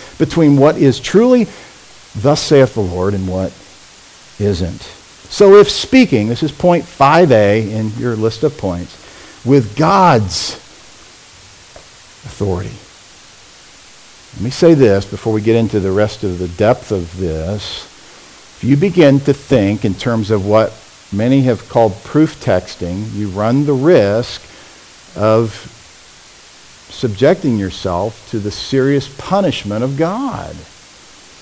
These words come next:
The person who says, "God told me." I have a buddy who, who has said, "Did you get that in writing?"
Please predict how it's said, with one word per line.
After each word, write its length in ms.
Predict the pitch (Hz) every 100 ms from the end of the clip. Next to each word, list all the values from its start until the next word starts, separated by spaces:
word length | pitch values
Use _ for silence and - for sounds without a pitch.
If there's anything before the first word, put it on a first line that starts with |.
| - - - - -
The 60 | 107
person 460 | 107 117 135 135
who 160 | - 123
says, 300 | - 117 110
"God 360 | 101 113 127 131
told 380 | 131 151 170
me." 280 | 120 87 78 95 - - -
I 40 |
have 140 | 90 95
a 40 |
buddy 320 | 87 110 110
who, 180 | 90 98 - - - - - - - - -
who 100 | 90
has 160 | 98
said, 240 | - 104 95
"Did 160 | 98
you 60 | 98
get 220 | 95 120
that 140 | 117 110
in 140 | 104
writing?" 380 | 104 135 95